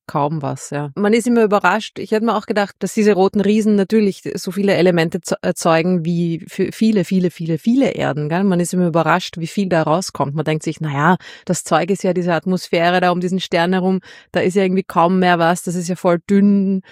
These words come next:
das Material, und wie viel kann da schon erzeugt werden?" Aber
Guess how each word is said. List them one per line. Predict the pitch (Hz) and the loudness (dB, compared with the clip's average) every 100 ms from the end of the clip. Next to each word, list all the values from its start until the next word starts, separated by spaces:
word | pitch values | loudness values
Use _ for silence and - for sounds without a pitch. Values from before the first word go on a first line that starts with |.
| - - | -20 -6
das | 180 | -2
Material, | 190 175 185 175 160 170 175 180 | -2 -2 0 2 4 4 4 2
und | 160 156 | 0 -2
wie | 170 | -4
viel | 170 | -6
kann | - 156 | -4 -4
da | 160 | -2
schon | 165 160 | -2 -2
erzeugt | 160 - 143 - - | 0 2 0 0 0
werden?" | 151 160 170 | 0 2 0
Aber | - 156 151 | 0 2 0